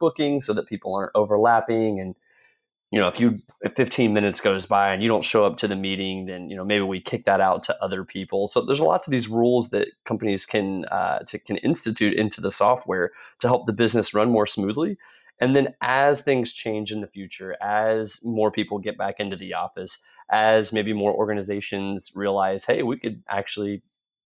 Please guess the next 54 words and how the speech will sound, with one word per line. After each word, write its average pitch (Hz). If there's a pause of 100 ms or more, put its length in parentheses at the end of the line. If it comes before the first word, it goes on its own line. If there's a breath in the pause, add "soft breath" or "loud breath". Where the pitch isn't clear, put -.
(280)
get -
rid -
of 110
some 101
of 95
these 95
desks 104
and 98
have 98
more 98
people 92
working 95
remotely 98
half 87
the 90
time," 90 (300 loud breath)
all 147
those 139
are 127
gonna 110
require 95
floor 95
plans 95
to -
be 98
changed, 90 (300 soft breath)
and 101
for 104
sort 104
of 101 (200)
protocols 101
and 92
for 87
rules 127
to -
be 120
changed 113
at 110
the 110
office. 104 (460 soft breath)
Um, 92
so -
they 131
need 131
a, 120
they 117
need 123
a 107
platform 101
that's -
going 87
to 82
be -
flexible. -